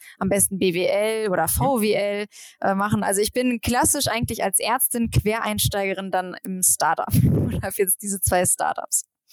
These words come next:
Speaker 2: Mich würde auch nochmal interessieren, wie lange hat denn die, das Studium und beziehungsweise Ausbildung, äh, dann zum Dermatologen, zur Dermatologin gedauert?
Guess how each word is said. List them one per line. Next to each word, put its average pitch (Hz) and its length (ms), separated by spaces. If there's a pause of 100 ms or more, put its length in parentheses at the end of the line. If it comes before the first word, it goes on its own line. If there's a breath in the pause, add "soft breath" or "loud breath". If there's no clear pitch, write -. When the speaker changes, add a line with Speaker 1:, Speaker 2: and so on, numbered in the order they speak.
(680 loud breath)
Speaker 2:
Mich 131 140
würde 160 140
auch 180 60
nochmal 180 160
interessieren, 175 460
wie 131 80
lange 147 160
hat 190 120
denn 208 140
die, 160 400
das 147 140
Studium 180 300
und 139 240
beziehungsweise 127 460
Ausbildung, 185 720
äh, 139 160
dann 131 180
zum 135 160
Dermatologen, 123 720
zur 113 120
Dermatologin 113 580
gedauert? 110 480